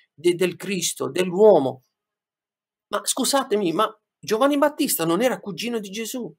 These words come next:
più grande di sei mesi? Pensate che forse che non conoscesse suo cugino? Ma quando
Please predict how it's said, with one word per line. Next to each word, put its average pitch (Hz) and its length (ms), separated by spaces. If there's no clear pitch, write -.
più 214 160
grande 208 340
di 180 100
sei 190 180
mesi? 196 320
Pensate 214 440
che 180 100
forse 196 260
che 180 120
non 185 160
conoscesse 196 640
suo 190 140
cugino? 196 500
Ma 233 100
quando 330 540